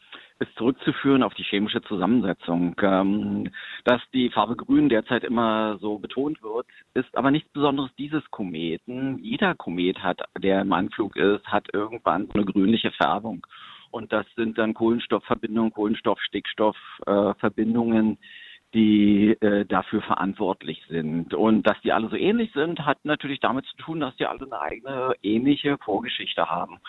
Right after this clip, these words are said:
Die liegt irgendwo in den Weiten des Sonnensystems und hängt mit der Entstehung unseres Sonnensystems zusammen. Eiskomet deshalb, weil, äh, all diese Kometen, die da in großer Entfernung von der Sonne gebildet werden, etwa hunderttausend Mal die Entfernung,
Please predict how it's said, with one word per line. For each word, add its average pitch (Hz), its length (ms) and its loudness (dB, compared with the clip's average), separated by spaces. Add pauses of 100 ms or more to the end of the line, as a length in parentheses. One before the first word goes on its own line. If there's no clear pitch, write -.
(320)
Die 107 80 -2
liegt 123 240 4
irgendwo 135 600 2
in 110 220 2
den 107 420 0
Weiten 123 760 4
des 110 180 4 (280)
Sonnensystems 113 1040 -2
und 104 320 -2
hängt 101 240 -8
mit 101 140 -4
der 98 80 4
Entstehung 98 440 0
unseres 98 380 0
Sonnensystems 90 720 0
zusammen. 87 340 -2 (400)
Eiskomet 135 640 0
deshalb, 208 480 -2 (100)
weil, 135 440 -2 (460)
äh, 120 380 0
all 160 240 0
diese 185 220 -10
Kometen, 113 840 -10
die 110 120 -16
da 113 280 0
in 113 160 -2
großer 147 480 0
Entfernung 131 640 -2
von 110 220 -10
der 110 180 -2
Sonne 113 440 -4
gebildet 113 540 -2
werden, 82 380 0
etwa - 220 0
hunderttausend 104 680 -2
Mal 87 260 0
die 92 120 -6
Entfernung, 101 640 -2